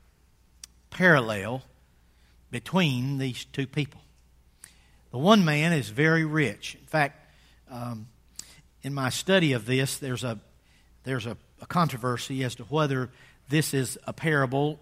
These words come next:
exclusively, or if Jesus is speaking, uh, naming two proper names of Lazarus and, and Abraham,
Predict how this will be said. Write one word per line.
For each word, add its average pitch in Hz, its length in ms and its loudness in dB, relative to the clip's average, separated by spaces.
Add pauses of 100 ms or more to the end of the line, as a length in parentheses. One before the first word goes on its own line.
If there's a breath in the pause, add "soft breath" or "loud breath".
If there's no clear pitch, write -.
(120)
exclusively, 113 800 -6 (640 soft breath)
or 185 160 6
if 170 120 2
Jesus 175 540 -2
is 131 100 -6
speaking, 135 600 -2 (400 soft breath)
uh, 131 240 -10
naming 143 460 2
two 185 280 2
proper 143 380 2
names 147 540 0
of 104 180 -14
Lazarus 127 640 2
and, 104 180 -8 (440 soft breath)
and 127 100 0
Abraham, 131 680 0